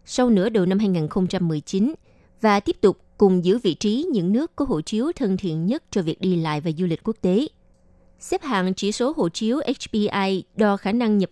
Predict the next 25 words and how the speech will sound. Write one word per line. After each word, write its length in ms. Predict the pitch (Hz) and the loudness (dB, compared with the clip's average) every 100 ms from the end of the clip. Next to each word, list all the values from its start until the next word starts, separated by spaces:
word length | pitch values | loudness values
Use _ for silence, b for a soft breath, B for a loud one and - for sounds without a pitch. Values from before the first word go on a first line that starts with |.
| - | -2
cảnh 280 | 165 208 | -2 -2
của 140 | 294 202 | -2 -2
giấy 200 | 196 285 | -2 -2
tờ 260 | 208 165 | -2 -2
đi 140 | 156 202 | -2 -2
lại 280 | 180 165 147 | -2 -4 -4
quốc 140 | 147 - | -6 0
tế 180 | 196 247 | 2 2
mỗi 200 | 269 160 | 0 2
nước, 280 | 214 339 - b b b b b | 2 0 -4 b b b b b
thì 220 | - 220 | 0 0
Singapore 480 | 214 277 285 - 269 | 0 -2 -4 -2 0
và 100 | 208 | 0
Nhật 220 | 185 180 | 0 -2
Bản 320 | 185 165 208 254 | -2 -2 -2 0
đều 120 | 170 | 0
đứng 280 | 190 320 247 | 0 -2 0
đầu 280 | 180 170 - | 0 -2 -4
bảng 180 | 165 180 | -4 -4
xếp 140 | 269 | -6
hạng 280 | 240 175 165 - b b b | -4 -4 -4 -6 b b b
với 100 | 302 | -2
khả 160 | 285 | 0
năng 240 | 240 208 190 | 0 2 2
nhập 120 | 180 | 0